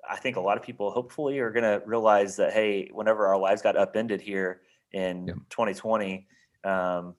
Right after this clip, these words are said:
Speaker 1: <laughs> you know, we, we did lose our rhythms and, and maybe wanting to kinda recenter those rhythms in twenty twenty-one. At least I know that's kinda where I'm at, 'cause I've been working from home almost the entire year, except for the brief time that we were in school. But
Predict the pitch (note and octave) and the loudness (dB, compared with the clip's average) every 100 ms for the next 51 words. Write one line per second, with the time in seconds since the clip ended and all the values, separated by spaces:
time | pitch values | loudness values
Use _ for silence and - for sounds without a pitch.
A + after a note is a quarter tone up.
0 | _ _ - - - - - G#2+ F#2+ A2+ | _ _ -20 -18 -18 -18 -6 2 2 2
1 | A#2 A2+ G#2+ A2 G#2 G2 F#2+ F#2 F#2 F2+ | -2 -2 -2 0 0 2 0 0 -2 -4
2 | F#2 G2 G2 G2+ G#2 G#2 G#2 G#2+ G2 F#2+ | -4 -6 -4 -4 0 -2 -2 -6 -6 -12
3 | - G#2+ F#2 G2+ - A2+ G#2+ F#2+ F#2 F#2+ | -8 -6 -6 -10 -8 -8 -4 -4 -4 -6
4 | F#2+ F#2+ F#2 - G#2 F#2 - F#2 G2 G2 | -8 -10 -12 -8 -8 -6 -8 -4 0 4
5 | B2 C3 C3+ C3 B2 C3 G#2+ G#2 G#2+ F#2+ | 4 6 8 8 6 4 6 6 4 2
6 | A2 G#2+ A#2 G2+ G#2 - G2 F#2 G2+ G2 | 4 4 4 2 -4 -4 -10 -2 0 0
7 | F#2+ F#2 G2 G2 G2 F#2+ A2 G#2 - G#2 | -2 -6 -10 -2 -2 -2 -4 -6 -4 -6
8 | - F#2 - G2+ - G2 F#2+ F#2+ F#2+ F#2 | -4 -12 -10 -12 -6 -4 -4 -6 -6 -8
9 | F#2 - A#2 G2+ F#2+ F#2 F#2+ F2 | -10 -10 -6 -4 -4 -2 0 -2